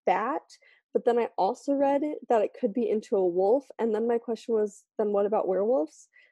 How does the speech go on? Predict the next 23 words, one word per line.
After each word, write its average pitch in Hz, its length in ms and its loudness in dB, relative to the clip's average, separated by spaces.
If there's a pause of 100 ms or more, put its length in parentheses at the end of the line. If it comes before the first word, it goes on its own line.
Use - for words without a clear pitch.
So, - 140 -2
like, 233 120 6
maybe 233 320 4
werewolves 233 500 6
will 247 160 2
have 214 140 -4
to 226 80 -2
be, 202 100 -4
like, 190 160 -2
a 208 60 -2
whole 190 180 -2
nother 180 340 -2
thing 226 200 -4
that 226 100 -2
we 240 100 -2
talk 233 280 -6
about. 247 300 -4 (500)
Um, 196 380 -2
but 240 200 6
usually 285 500 4
I 240 120 6
think 233 280 2
people, 208 680 0